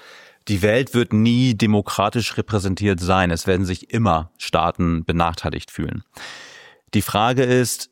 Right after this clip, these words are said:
kann man den U-N-Sicherheitsrat sachte so verändern, Wobei sachte ist, es wäre immer sozusagen eine große Reform. Aber so verändern, dass er repräsentativer ist,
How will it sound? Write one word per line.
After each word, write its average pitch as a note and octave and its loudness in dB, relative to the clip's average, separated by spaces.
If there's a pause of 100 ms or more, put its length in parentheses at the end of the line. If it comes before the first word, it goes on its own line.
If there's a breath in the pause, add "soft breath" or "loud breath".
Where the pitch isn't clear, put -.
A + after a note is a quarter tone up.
(140)
kann - -2
man B2 4
den A2+ 2
U-N-Sicherheitsrat G2+ 0 (480)
sachte G#2 0
so G#2 0
verändern, A2 2 (480)
Wobei D#2+ 0
sachte - -4
ist, - -4
es - -8
wäre D#2 0
immer D2+ 0
sozusagen D2+ -4
eine E2 -2
große E2 -2
Reform. D#2+ -2 (280 loud breath)
Aber F#2+ 0
so G#2+ 2
verändern, G2+ 2
dass F#2 -2
er F#2+ 2
repräsentativer G2+ 0
ist, F2+ 0